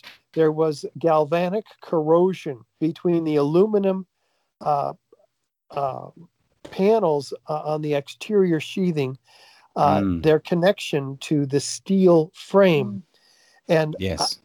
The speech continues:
Speaker 1: I, I don't actually, can't supply the evidence for that, but there's another gentleman who's done a lot of research and says that he can. Uh, his name is Tom Scott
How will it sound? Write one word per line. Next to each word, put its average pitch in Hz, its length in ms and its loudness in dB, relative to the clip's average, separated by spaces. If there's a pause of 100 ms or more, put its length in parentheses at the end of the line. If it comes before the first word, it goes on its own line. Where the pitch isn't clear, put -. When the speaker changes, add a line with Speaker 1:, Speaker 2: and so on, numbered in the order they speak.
(140)
Speaker 1:
I, 190 140 6
I 202 40 6
don't 180 300 4 (200)
actually, 156 760 -2 (100)
can't 170 360 0
supply 170 580 0
the 151 160 2
evidence 156 440 -2
for 139 180 -8
that, 131 280 -6
but 139 140 -10
there's 143 200 -6
another 165 320 0
gentleman 143 460 -2
who's 143 140 -6
done 143 180 -2
a 139 40 -4
lot 147 260 0
of 156 60 -2
research 143 460 -8
and 135 100 -16
says 143 300 0 (480)
that 139 180 -4
he 151 220 -4
can. 143 640 2 (460)
Uh, 156 120 4
his 180 280 2
name 160 360 2
is 139 220 -2
Tom 151 400 0
Scott 139 400 -2